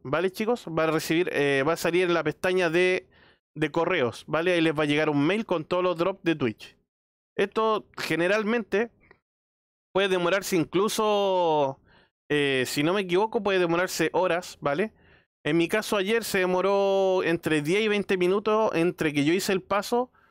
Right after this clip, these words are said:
de recibir los drops hasta que me llegó, ¿vale, chicos? Así que es cosa de paciencia. Si ustedes hicieron todo eso como se ve acá en el video, deberían poder recibir sus drops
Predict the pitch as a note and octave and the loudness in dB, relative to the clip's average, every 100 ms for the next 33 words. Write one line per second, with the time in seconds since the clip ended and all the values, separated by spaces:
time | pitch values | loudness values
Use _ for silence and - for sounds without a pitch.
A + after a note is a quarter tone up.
0 | _ _ D#3 D3+ D3+ E3 F#3 G3+ F3+ G#3+ | _ _ -2 -2 0 -2 0 0 0 -2
1 | A#3+ - E3 D#3+ F3 D#3+ D#3 D3 D3 E3 | -4 -6 -6 -4 -4 0 0 2 2 2
2 | C3 C#3 D#3 G3 G3+ - _ _ _ _ | 0 0 -2 -4 -4 -6 _ _ _ _
3 | D3+ D3+ G#3+ G#3+ - A3 G#3+ G3 F#3 D#3+ | -6 -4 -4 -4 -2 -2 0 0 -2 -2
4 | B2+ - - D#3 - G#3 - E3+ C3 - | -2 -2 -2 -2 0 -2 0 -2 -2 -2
5 | G3 G3+ G3 - C3 B2+ B2+ D3+ F3+ F#3+ | 0 0 0 -2 -4 -4 -2 0 0 0
6 | F#3+ F#3 G3 G#3+ E3 D3+ E3+ E3+ - D3 | -2 0 0 0 0 0 0 -2 0 0
7 | D3 C#3 D3 - C#3+ C#3 D3+ F#3+ | 0 -2 -4 -4 -6 -2 -2 -2